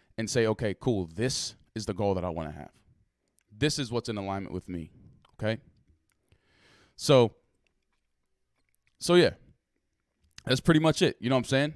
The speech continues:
That's literally, literally what today's topic is all about, okay? Is navigating the transition and cultivating a winning mindset,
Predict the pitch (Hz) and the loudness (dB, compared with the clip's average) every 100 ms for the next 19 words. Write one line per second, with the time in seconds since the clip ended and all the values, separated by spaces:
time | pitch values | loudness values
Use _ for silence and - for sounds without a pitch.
0 | - 127 131 90 131 180 175 160 117 175 | -4 -2 0 0 4 6 6 2 2 4
1 | 185 185 135 143 - 135 139 123 127 120 | 4 2 2 2 0 -2 -2 -2 -2 -2
2 | 107 110 - 107 104 85 85 - - _ | -2 -8 -4 -2 -2 -6 -8 -14 -20 _
3 | 101 98 - _ _ _ _ - 92 110 | -6 -6 -8 _ _ _ _ -10 -6 0
4 | 135 151 131 127 127 98 92 120 123 127 | 0 2 0 0 -2 -6 -6 -4 -2 -2
5 | 104 - 92 90 - _ _ _ _ - | -6 -8 -10 -12 -16 _ _ _ _ -14
6 | 92 - 113 117 107 110 107 - 87 92 | -12 -4 -4 -2 -2 -2 -4 -8 -8 -6
7 | 110 107 95 90 82 - | -6 -6 -8 -8 -10 -14